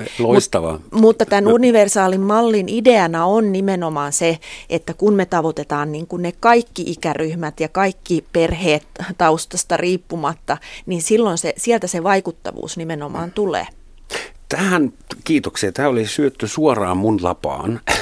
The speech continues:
Speaker 1: <laughs> koska siis Helsingissä oli viisi, kuusi, seitsemän vuotta sitten joku semmoinen kausi, että tehtiin lapsiperheille jotain erityisen tarkkaa tutkimusta parin vuoden ajan. Ja mä iltatähtöiseni kanssa osuin siihen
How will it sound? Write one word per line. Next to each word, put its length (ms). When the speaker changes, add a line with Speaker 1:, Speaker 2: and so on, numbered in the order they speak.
Speaker 1:
<laughs> 500
koska 440
siis 240
Helsingissä 540
oli 440
viisi, 300
kuusi, 260
seitsemän 420
vuotta 280
sitten 320
joku 240
semmoinen 420
kausi, 420
että 180
tehtiin 640
lapsiperheille 800
jotain 360
erityisen 580
tarkkaa 420
tutkimusta 640
parin 340
vuoden 260
ajan. 320
Ja 240
mä 260
iltatähtöiseni 840
kanssa 480
osuin 480
siihen 360